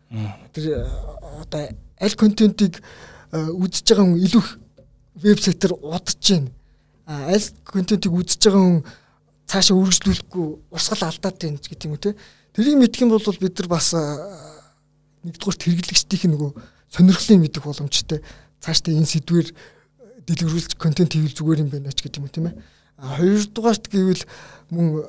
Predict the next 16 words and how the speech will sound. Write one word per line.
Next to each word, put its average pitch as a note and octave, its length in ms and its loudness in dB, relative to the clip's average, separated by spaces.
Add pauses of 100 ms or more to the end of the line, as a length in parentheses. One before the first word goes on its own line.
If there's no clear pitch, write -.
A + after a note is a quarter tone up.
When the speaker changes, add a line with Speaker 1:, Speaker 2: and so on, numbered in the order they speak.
Speaker 2:
сайн G3+ 360 4
контент F3 400 2
хийж - 240 0
байгаа D3+ 160 -2
хүндээ D3 340 -4 (760)
урамшуулал D#3+ 560 -4
өгдөг - 320 -14
ч - 160 -6
юм D3 80 -2
уу. C#3 80 -6
Тиймэрхүү G3 480 -2
байдлаар D3+ 480 -10
бид - 80 -20
нар - 160 -14
бас - 80 -6 (400)
ашигладаг. - 500 -14